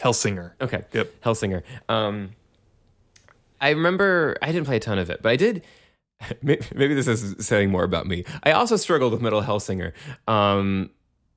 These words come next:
Speaker 2: and I think I might have at least initially struggled, struggled with that one almost more than Hi-Fi Rush.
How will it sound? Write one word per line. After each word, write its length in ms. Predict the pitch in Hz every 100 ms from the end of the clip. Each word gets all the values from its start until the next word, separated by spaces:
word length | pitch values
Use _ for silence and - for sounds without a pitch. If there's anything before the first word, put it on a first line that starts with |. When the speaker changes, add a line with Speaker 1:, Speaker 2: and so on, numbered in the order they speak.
| _ -
Speaker 2:
and 340 | 131 131 117 - _ -
I 40 |
think 160 | 127 240
I 20 |
might 200 | 269 233
have 100 | 175
at 180 | - 151
least 180 | 202 185
initially 440 | 127 107 98 90
struggled, 420 | - 98 95 -
struggled 400 | - 139 147 143
with 200 | 117 110
that 200 | 101 107
one 140 | 104 95
almost 320 | 107 98 -
more 300 | 98 98 95
than 320 | 92 90 90 -
Hi-Fi 440 | 92 92 92 90
Rush. 680 | 87 92 92 85 - -